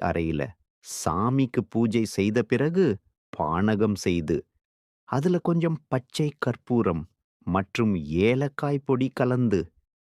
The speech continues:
வீட்டின் மைய பகுதியில வச்சு உங்க குலதெய்வத்தை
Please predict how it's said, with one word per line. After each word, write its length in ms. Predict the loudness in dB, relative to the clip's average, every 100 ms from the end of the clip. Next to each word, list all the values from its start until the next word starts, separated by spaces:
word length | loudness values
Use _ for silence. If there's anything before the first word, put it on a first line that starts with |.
| -10
வீட்டின் 680 | -6 -2 0 0 0 0 0
மைய 460 | 0 0 2 0 0
பகுதியில 480 | -2 0 0 0 0
வச்சு 340 | -2 -4 -4 -6 -6 _ _ _ -6
உங்க 280 | -2 0 -2
குலதெய்வத்தை 760 | -2 0 2 2 2 0 0